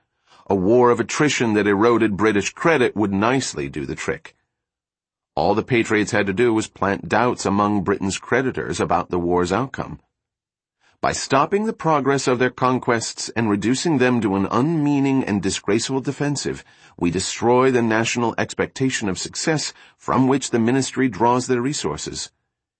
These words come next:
This was an extremely subtle, sophisticated analysis for a young man immersed in wartime details for four years.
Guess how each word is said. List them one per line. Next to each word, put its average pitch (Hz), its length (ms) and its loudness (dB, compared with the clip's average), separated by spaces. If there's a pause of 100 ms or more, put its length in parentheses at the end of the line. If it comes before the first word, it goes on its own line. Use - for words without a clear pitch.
(560)
This 90 220 -2
was 98 220 0
an 90 80 -2
extremely 107 580 -2
subtle, 95 580 -4
sophisticated 78 920 -6
analysis 69 540 -6
for 92 200 -2
a 90 40 0
young 110 320 0
man 78 300 -4
immersed 101 440 -2
in 90 220 -2
wartime 95 540 -2
details 90 680 -6
for 107 140 -8
four 117 320 -2
years. 85 560 -4